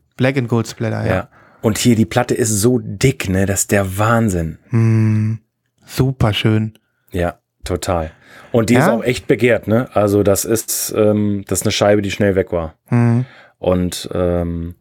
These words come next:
Speaker 2: jetzt seit einer Stunde ist ja klar, nächsten Monat gibt's ja Spiritualized, das war ja schon länger bekannt.
Speaker 1: Hm.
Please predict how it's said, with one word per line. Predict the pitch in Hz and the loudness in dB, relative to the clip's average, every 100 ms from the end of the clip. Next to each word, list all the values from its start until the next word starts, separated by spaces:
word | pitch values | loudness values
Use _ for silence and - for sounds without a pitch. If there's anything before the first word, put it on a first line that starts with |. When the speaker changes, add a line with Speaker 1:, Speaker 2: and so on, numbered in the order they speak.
| - - _ - | -20 -20 _ -2
Speaker 2:
jetzt | 117 - | -2 2
seit | 107 101 - - _ _ | 2 2 -2 -16 _ _
einer | 107 120 | -2 0
Stunde | 117 123 123 | 0 2 2
ist | 117 | 2
ja | 110 | 0
klar, | - 110 123 135 | 2 2 4 2
nächsten | 110 113 - 120 | 2 0 0 0
Monat | 117 120 120 | 2 4 2
gibt's | - - - | -2 -6 0
ja | 110 | 0
Spiritualized, | 98 - 127 135 143 143 147 151 | 0 2 2 2 2 2 4 2
das | 113 - | -4 -4
war | 107 | 0
ja | 104 | 0
schon | - 101 | -2 -2
länger | 101 120 | 0 0
bekannt. | 120 - 139 156 - _ - | -2 -2 -2 -2 -10 _ -4
Speaker 1:
Hm. | 123 120 123 | 0 0 -2